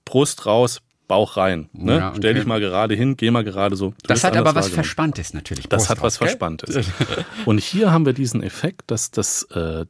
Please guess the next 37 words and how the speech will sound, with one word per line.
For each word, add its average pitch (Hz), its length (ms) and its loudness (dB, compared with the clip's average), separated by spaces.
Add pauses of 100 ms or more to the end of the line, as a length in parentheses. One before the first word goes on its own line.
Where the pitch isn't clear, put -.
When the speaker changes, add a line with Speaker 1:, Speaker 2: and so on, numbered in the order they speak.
(120)
Speaker 1:
die 98 160 -2
Dinge, 131 260 4
die 113 140 -2
wir 98 120 0
uns 92 200 -4
bildlich 120 420 0
vorstellen, 139 680 0
sofort 113 440 -2
eine 113 140 0
Auswirkung 110 600 -2
auf 95 180 -8
unsere 98 240 -8
Körperlichkeit - 760 -8
haben. - 280 -14 (500)
Also 90 220 -6
wenn 104 120 4
wir 107 120 4
mal 92 160 4
normal 90 420 0
durch 151 180 0
den 147 80 0
Raum 139 360 0
gehen, 175 440 -2
dann, 101 420 -4
ne, 117 160 -4
nehmen 104 300 0
wir 107 120 -2
unsere 98 220 -4
normale 85 420 -4
Körperlichkeit 110 580 -6
an, 101 180 -4
vielleicht - 560 -10
ein 95 60 -2
bisschen 87 180 -8
nach 78 120 -10
vorne 151 300 -4
gebeugt, 127 380 -8